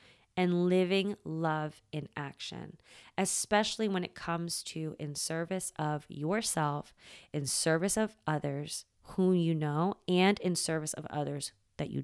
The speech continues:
don't. I thought I would share something with you. I'm trying to be, you know, live in the practice of transparency. And in the last few years, I've made some pretty big shifts in some of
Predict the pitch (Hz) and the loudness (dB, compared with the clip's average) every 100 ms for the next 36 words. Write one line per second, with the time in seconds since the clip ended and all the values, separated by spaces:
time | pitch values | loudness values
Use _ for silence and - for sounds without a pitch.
0 | - 147 147 - - - _ _ _ _ | -2 -4 -4 -8 -16 -20 _ _ _ _
1 | _ _ _ _ _ _ _ _ _ _ | _ _ _ _ _ _ _ _ _ _
2 | _ - - - _ _ _ 190 202 190 | _ -20 -20 -20 _ _ _ 0 6 8
3 | 175 170 - 185 190 180 165 160 156 151 | 8 6 6 8 8 4 2 2 0 -2
4 | - 143 143 147 160 165 _ _ 156 151 | -4 -2 0 -2 -6 -12 _ _ -2 0
5 | - 175 165 160 170 160 160 151 151 - | 2 4 4 2 -4 -4 -2 0 -2 -6
6 | - - 165 151 156 175 160 151 - 151 | -10 -4 0 2 6 6 4 4 4 4
7 | - - 139 - 139 - - 175 165 156 | 2 -4 -4 -4 -6 -6 -2 0 0 -2
8 | - 143 139 156 _ _ _ _ _ _ | -4 -4 -4 -10 _ _ _ _ _ _
9 | _ _ - - _ 175 165 160 160 156 | _ _ -12 -12 _ 0 2 2 0 -2
10 | - - - - 170 180 190 - - 160 | -8 -20 -14 0 8 10 10 6 0 -2
11 | 160 247 190 151 156 - _ - 175 180 | 2 6 6 4 0 -4 _ 4 6 8
12 | 190 175 170 156 - 165 - 156 151 156 | 4 0 -2 -2 -2 0 0 0 -2 -4
13 | - - 156 - 165 156 151 151 | -2 0 0 0 -2 -2 0 -2